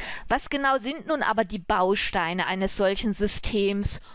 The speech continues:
und die konkreten damit verbundenen Anforderungen?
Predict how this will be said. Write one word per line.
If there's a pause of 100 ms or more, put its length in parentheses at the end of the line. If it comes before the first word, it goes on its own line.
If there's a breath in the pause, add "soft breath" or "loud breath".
(160 loud breath)
und
die
konkreten
damit
verbundenen
Anforderungen?